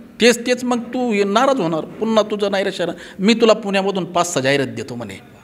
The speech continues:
"लगेच दिवाळी अंकाची तयारी कर." आणि, अ, सात ते आठ महिने राहिले होते, त्यावेळेस दिवाळीला येणार आहे, म्हणजे पुढच्या. तर म्हणे, "ह्या दिवाळी अंकाची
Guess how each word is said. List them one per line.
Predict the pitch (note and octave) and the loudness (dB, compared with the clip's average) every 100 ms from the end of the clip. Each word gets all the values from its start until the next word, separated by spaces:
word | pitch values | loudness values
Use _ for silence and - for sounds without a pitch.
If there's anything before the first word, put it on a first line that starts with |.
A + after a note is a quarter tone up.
| - - - - - - - - - | -20 -20 -20 -20 -20 -20 -20 -16 0
"लगेच | D#3 F#3 G#3 D#3+ | 2 2 0 0
दिवाळी | F#3 F#3+ | 2 4
अंकाची | E3+ E3+ D#3 D3 | 2 -2 -8 -6
तयारी | C3 B2 | -6 -6
कर." | A2+ A2 - - - | -8 -10 -12 -16 -6
आणि, | C#3+ E3+ G#3+ C4+ C#4+ - - - - - | 2 2 2 0 -4 -8 -18 -20 -20 -8
अ, | E3+ D#3+ E3+ | 0 2 2
सात | - - G#3 - | 0 0 0 2
ते | |
आठ | A3 G#3+ | 0 0
महिने | G#3 G#3 | -2 0
राहिले | E3+ F3+ | 2 2
होते, | E3+ C3+ | 0 0
त्यावेळेस | A#3 G#3+ F#3+ G3+ G#3+ | 0 2 4 4 0
दिवाळीला | D#3 F3+ C#3+ A2 F2+ - - - | 0 2 2 -2 -6 -12 -18 -8
येणार | D3 F3 E3 C3 | 0 2 2 -4
आहे, | G2+ | -8
म्हणजे | A2 A#2 | -12 -12
पुढच्या. | A#2 C#3+ - G2+ - - - - - - - | -10 -10 -10 -14 -16 -20 -20 -20 -20 -10 4
तर | A#3 C4 B3+ - - | 6 6 2 -4 -6
म्हणे, | E3+ G3 | 0 2
"ह्या | F3+ G3+ | 4 2
दिवाळी | G3+ G3+ F#3+ | 4 2 4
अंकाची | F3 E3 | 2 -2